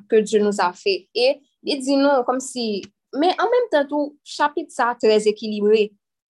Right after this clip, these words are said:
Parce que là, il dit nous comme ça, an menm tan, se yon gras Bondye fè nou, li, menm, menm kòm si li te retranche Izrayèl, li te mete nou, men fè trè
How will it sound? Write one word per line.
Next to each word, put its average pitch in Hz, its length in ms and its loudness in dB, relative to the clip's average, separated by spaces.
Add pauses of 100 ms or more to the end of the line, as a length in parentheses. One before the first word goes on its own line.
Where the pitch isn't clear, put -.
(220)
Parce 277 200 -4
que 311 160 -2
là, 320 160 2
il 302 80 -4
dit 226 200 -4
nous 220 180 -4
comme 220 160 -6
ça, 247 380 -4 (680)
an 311 160 -2
menm 330 280 -4
tan, 190 280 -8
se - 160 -18
yon 220 160 -6
gras 214 200 -4
Bondye 208 280 -4
fè 202 240 -4
nou, 226 220 -4
li, 208 140 -12 (240)
menm, 226 240 -2
menm 220 240 0
kòm 220 140 -2
si 214 140 -8
li 202 160 -4
te 214 140 2
retranche 214 560 -2 (180)
Izrayèl, 196 560 -2
li 202 140 -14
te 208 120 -2
mete 196 220 -8
nou, 247 100 -10
men 277 120 -10 (220)
fè - 140 -4
trè 285 140 -2